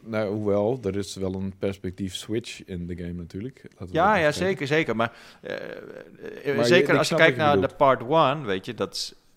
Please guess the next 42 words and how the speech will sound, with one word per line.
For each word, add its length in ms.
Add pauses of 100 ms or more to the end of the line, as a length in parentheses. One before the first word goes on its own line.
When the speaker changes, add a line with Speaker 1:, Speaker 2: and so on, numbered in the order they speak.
(1300)
Speaker 2:
nu 160
heb 160
je 80
bijvoorbeeld 460
in, 200
in, 260
in 160
deze 280
serie 380
heb 140
je 380
Kathleen, 680 (280)
hè, 180
die 120
mensen 320
die 140
achter 240
je 60
aan 280
zitten. 460 (360)
Daar 240
voel 480 (160)
Speaker 1:
Mhm. 100
Speaker 2:
je 100
veel 520
beter 360
aan 300
van, 160
"Hey, 220
what 220
the 120
fuck 580
is 220
er 140
al 120
gaande 460
geweest, 480
joh?" 160
Dat 200
is 140
gewoon 280
jarenlang, 800